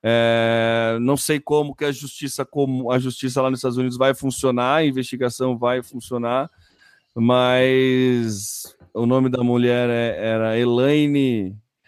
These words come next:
Hesenberg, tinha quarenta e nove anos,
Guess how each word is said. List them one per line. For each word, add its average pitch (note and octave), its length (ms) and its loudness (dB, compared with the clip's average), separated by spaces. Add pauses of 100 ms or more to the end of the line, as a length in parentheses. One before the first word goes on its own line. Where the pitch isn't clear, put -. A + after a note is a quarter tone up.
(400)
Hesenberg, D3 800 0 (120)
tinha C3+ 120 -8
quarenta D3 480 0
e E3 40 -2
nove C#3 280 0
anos, D3 600 -2